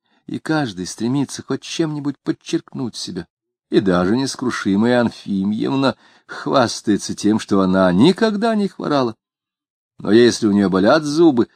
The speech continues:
то уж так, что всякий другой человек на ее месте от такой боли разбил бы себе голову об стену,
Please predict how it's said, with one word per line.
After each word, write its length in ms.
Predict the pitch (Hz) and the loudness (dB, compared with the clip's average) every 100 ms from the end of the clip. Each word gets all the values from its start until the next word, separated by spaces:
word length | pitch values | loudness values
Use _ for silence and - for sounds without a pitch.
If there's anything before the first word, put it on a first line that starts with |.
| _ _ _ - | _ _ _ -8
то 120 | 92 | -6
уж 160 | - | -6
так, 460 | - 98 110 131 139 | 0 4 6 4 2
что 240 | - 143 | -2 -2
всякий 560 | 113 - 117 110 - 123 | -2 0 2 2 0 -4
другой 480 | 107 123 104 101 101 | 0 -2 2 2 0
человек 520 | - - 127 117 - | -2 -2 2 2 0
на 80 | 113 | 2
ее 300 | 107 104 101 | 4 4 4
месте 460 | 98 92 - - | 2 0 -4 -6
от 140 | 131 _ | -6 _
такой 300 | 113 - 98 | -6 0 0
боли 200 | 92 98 | 2 2
разбил 480 | 101 104 80 98 95 | 2 2 0 -2 0
бы 80 | 107 | -2
себе 260 | - 123 | -2 -2
голову 420 | 92 90 98 113 | 0 2 2 2
об 120 | 135 - | 0 -6
стену, 420 | - 147 135 | -4 0 0